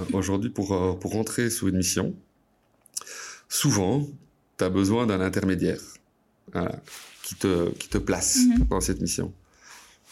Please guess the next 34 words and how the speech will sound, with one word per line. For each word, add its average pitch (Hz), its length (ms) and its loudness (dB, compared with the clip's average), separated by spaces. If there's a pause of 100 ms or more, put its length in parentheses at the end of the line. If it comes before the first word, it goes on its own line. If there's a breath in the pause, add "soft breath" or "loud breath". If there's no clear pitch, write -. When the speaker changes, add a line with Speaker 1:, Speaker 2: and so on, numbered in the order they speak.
(240 loud breath)
Speaker 1:
Jusque-là, 95 340 0
j'ai - 140 -2
pas - 80 0
de - 60 -6
problème, 104 380 0
il 90 100 2
a 87 60 0
fait 107 120 -2
son 101 140 -2
travail, 107 280 0
il 104 40 -6
t'a 90 100 -2
placé. - 320 -6 (400 loud breath)
Où 101 60 0
j'ai 92 80 0
un 90 80 0
problème, 110 340 0
c'est 107 140 -2
que 95 140 0
si 90 120 -2
ta 95 80 0
mission 95 320 2
dure 92 160 2
vingt-quatre 90 320 -2
mois, 147 180 -2 (320 loud breath)
pendant 90 240 0
vingt-quatre 123 380 0
mois, 117 140 0
cet - 180 -2
intermédiaire, 90 640 0 (560 soft breath)
il 104 80 -4
ponctionne 127 460 0
une 104 120 2
partie, 123 480 -2